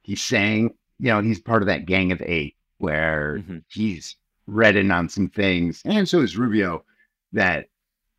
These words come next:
Speaker 1: the rest of Congress wouldn't even have to be read in on. You know, there's that. It's the four party leaders, House and Senate, and then the heads of the Intel committees, House and Senate. That's the Gang of Eight. So they'll know some stuff that the rest of the Congress doesn't know. So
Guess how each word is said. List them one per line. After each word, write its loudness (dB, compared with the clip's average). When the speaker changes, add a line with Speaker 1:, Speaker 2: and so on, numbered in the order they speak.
Speaker 1:
the -6
rest 4
of -18
Congress -4
wouldn't 6
even 2
have 0
to -12
be -2
read 0
in -4
on. -8
You -2
know, -2
there's -2
that. -4
It's -16
the -8
four 6
party 2
leaders, 2
House 0
and -2
Senate, -4
and 0
then 2
the 0
heads -4
of -8
the -2
Intel 0
committees, -2
House -2
and -8
Senate. -6
That's -6
the -2
Gang 0
of -4
Eight. -2
So -4
they'll 6
know 8
some 2
stuff -2
that -4
the 0
rest 2
of -2
the -2
Congress 2
doesn't -4
know. 0
So -2